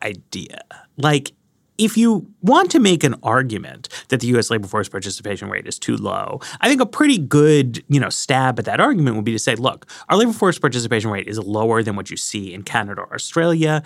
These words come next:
it's lower than what you see in Japan or Korea, and it's lower than what you see in Northern Europe," right? So, okay, that's good prima facie evidence that there's something wrong here. The American welfare state is not more generous than the welfare state in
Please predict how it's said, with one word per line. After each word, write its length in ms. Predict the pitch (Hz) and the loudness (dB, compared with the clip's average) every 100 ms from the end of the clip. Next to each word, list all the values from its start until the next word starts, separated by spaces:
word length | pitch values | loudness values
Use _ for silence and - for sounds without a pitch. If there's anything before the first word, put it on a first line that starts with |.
| - - | -8 -10
it's 180 | - 120 | -6 -2
lower 220 | 113 107 | -2 -2
than 100 | 101 | -6
what 140 | 95 | -8
you 60 | 101 | -8
see 160 | 110 | -8
in 60 | 90 | -8
Japan 380 | 98 - 113 95 | -12 -12 -12 -10
or 60 | |
Korea, 680 | - - 110 165 160 147 139 - - | -10 -4 0 2 2 2 -2 -8 -6
and 80 | 127 | -4
it's 140 | 120 | -2
lower 240 | 123 123 | 0 0
than 100 | 107 | 0
what 160 | 107 101 | -4 -6
you 60 | 101 | -6
see 260 | 117 101 | -6 -6
in 140 | 95 101 | -8 -8
Northern 580 | 101 98 95 95 - _ - | -8 -8 -10 -12 -18 _ -12
Europe," 420 | 107 95 - - _ _ _ 131 | -10 -10 -12 -20 _ _ _ -2
right? 340 | 107 110 - | 0 -2 -4
So, 320 | - 120 107 - _ - | -2 -2 -4 -16 _ -2
okay, 420 | 277 202 - - - - | 0 0 -6 -8 -20 -2
that's 300 | 247 262 - - _ - | 2 2 0 -14 _ 4
good 240 | 190 143 | 6 6
prima 300 | - 147 127 | 2 2 2
facie 380 | - 117 110 107 | 0 -2 -2 -6
evidence 560 | 90 107 117 135 131 - | -6 -4 0 0 0 -4
that 120 | - | -6
there's 140 | 104 | -6
something 240 | 127 85 95 | -8 -8 -8
wrong 240 | 113 135 | -6 -4
here. 220 | 175 170 190 - - - _ 202 | -2 -2 -4 -14 -18 -20 _ 2
The 140 | 285 | 6
American 340 | 359 440 - | 6 6 6
welfare 200 | 190 175 | 4 2
state 200 | 160 143 | 2 0
is 120 | 107 113 | 0 -2
not 260 | 120 - | -2 -2
more 200 | 120 95 | -2 -2
generous 720 | 98 104 131 156 170 - - _ _ | -6 -4 -2 0 -2 -8 -14 _ _
than 100 | 160 | 2
the 60 | 139 | 6
welfare 160 | 139 127 | 6 6
state 180 | 143 | 2
in 100 | 107 | 0